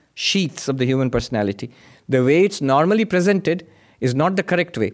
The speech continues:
The normally, the way it is taught is, we have five dimensions to our personality. Physical body, Annamaya Kosha. The vital body, Pranamaya Kosha. M-, uh, mental body, Manomaya Kosha.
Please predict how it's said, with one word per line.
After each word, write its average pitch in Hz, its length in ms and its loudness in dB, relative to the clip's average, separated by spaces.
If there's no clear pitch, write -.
The 127 180 -2
normally, 185 480 2
the 165 220 0
way 175 160 4
it 180 100 0
is 170 120 -2
taught 175 300 2
is, 160 240 0
we 175 140 4
have 175 360 2
five 208 380 4
dimensions 185 580 0
to 185 120 0
our 156 220 4
personality. 127 680 -2
Physical 202 380 2
body, 143 300 2
Annamaya 160 480 2
Kosha. 123 360 -4
The 139 120 2
vital 190 400 4
body, 160 320 2
Pranamaya 156 500 0
Kosha. 120 340 -2
M-, 131 240 0
uh, 131 160 2
mental 196 440 0
body, 165 280 0
Manomaya 165 440 0
Kosha. 123 360 -4